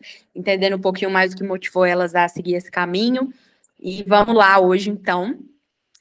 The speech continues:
A gente vai conversar aqui com a Pamela. É, e eu já vou começar perguntando a pergunta clássica, né, pra ela se apresentar pra gente, dizendo quem ela é,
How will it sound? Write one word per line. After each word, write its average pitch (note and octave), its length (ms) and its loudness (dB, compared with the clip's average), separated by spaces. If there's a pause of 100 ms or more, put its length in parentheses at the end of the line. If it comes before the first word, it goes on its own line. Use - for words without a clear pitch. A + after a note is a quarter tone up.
A - 20 -14
gente G3+ 140 -8
vai F#3 140 0
conversar F3+ 420 -4
aqui F3 220 -14
com F3+ 80 -8
a F#3 100 -2
Pamela. F#3 580 -4 (600)
É, F3+ 560 0
e G#3+ 80 -6
eu G#3 80 -2
já A3 140 -2
vou G#3+ 160 -4
começar B3+ 460 -2
perguntando B3 640 -6
a B3 40 -8
pergunta A#3 400 -8
clássica, G#3+ 520 -2
né, G3+ 160 -4
pra G#3+ 80 -6
ela F#3 100 -8
se F#3 80 -14
apresentar F3 460 -8
pra F3 160 -6
gente, A#3 420 -8
dizendo F#3+ 400 -6
quem F#3+ 160 -6
ela G3 240 4
é, A#3 220 4